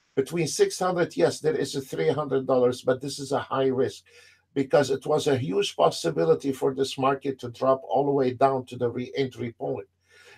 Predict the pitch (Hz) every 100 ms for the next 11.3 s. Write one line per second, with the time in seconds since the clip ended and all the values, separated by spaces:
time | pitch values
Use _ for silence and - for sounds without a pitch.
0 | - - 160 135 127 113 208 254 - -
1 | 170 202 - 202 175 - 123 165 160 135
2 | - 151 147 139 135 120 147 147 131 117
3 | 135 127 - _ _ _ _ _ 139 139
4 | 127 139 - 180 - 165 156 135 143 139
5 | _ _ _ _ _ _ _ _ _ -
6 | 151 143 240 233 214 202 - 175 160 151
7 | 127 156 139 139 143 143 151 139 131 131
8 | 170 175 147 131 - 147 147 - 147 139
9 | 135 127 127 - _ _ - 143 165 190
10 | 202 143 123 120 135 127 120 - 123 131
11 | 123 117 131